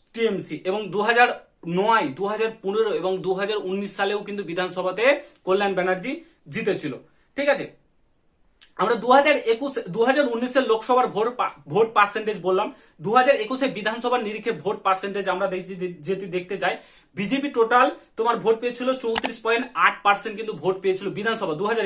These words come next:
একুশে। এবং তৃণমূল পেয়েছিল তোমার ঊনপঞ্চাশ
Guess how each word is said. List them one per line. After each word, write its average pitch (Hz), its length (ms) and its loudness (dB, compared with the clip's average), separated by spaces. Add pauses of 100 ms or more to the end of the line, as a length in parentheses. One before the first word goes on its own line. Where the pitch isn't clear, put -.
একুশে। 131 240 -12 (640)
এবং 247 160 10 (720)
তৃণমূল 269 400 2
পেয়েছিল 269 320 2 (120)
তোমার 269 200 4 (340)
ঊনপঞ্চাশ 269 480 2